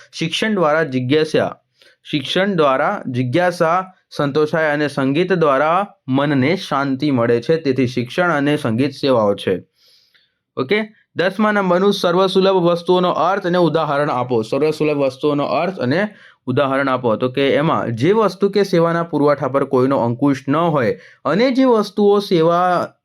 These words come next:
સૌને જ્યારે જેટલા પ્રમાણમાં જોઈએ ત્યાં, ત્યારે મળી રહેતી હોય, જે વસ્તુ કે સેવાના પુરવઠા પર કોઈનો અંકુશ ન હોય,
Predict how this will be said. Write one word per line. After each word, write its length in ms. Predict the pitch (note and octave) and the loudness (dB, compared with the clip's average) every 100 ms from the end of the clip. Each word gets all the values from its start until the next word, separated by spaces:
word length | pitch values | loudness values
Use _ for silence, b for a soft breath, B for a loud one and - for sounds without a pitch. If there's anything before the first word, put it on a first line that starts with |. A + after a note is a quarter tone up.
| - | -6
સૌને 440 | D3 D3+ D#3 D#3+ | -2 0 0 0
જ્યારે 380 | C3+ C3+ C3 D3 | 0 0 0 0
જેટલા 340 | C3+ B2+ D3 F3+ | 0 -2 -2 0
પ્રમાણમાં 420 | E3+ E3 D#3+ D3 | 0 0 -2 0
જોઈએ 280 | B2+ B2+ C3+ | 2 2 2
ત્યાં, 440 | C3+ C3+ C#3+ - | 0 -2 -2 -4
ત્યારે 480 | C#3+ C3 C#3+ F3 F#3 B B | -2 0 0 -2 -4 B B
મળી 260 | D#3 F3 F#3 | -2 2 2
રહેતી 260 | C#3+ C3 | 2 0
હોય, 300 | D3 C#3+ F2 - _ _ _ _ _ _ _ _ B2+ | 2 2 -2 -8 _ _ _ _ _ _ _ _ -8
જે 200 | B2 F3+ | 0 2
વસ્તુ 320 | F3 E3+ D#3 | 2 0 -2
કે 140 | D#3 | -2
સેવાના 440 | D#3 C#3 C3 C3+ C#3+ | 0 0 0 0 -2
પુરવઠા 500 | B2+ B2 B2+ B2+ A#2+ | 0 2 0 0 -2
પર 200 | C3 B2+ | -2 0
કોઈનો 360 | B2 A#2+ C3+ | 0 0 0
અંકુશ 500 | B2+ B2+ A#2 C#3 C#3 | 0 -2 -2 -2 0
ન 60 | E3+ | 0
હોય, 340 | D#3+ B2+ F#2 | 2 0 -2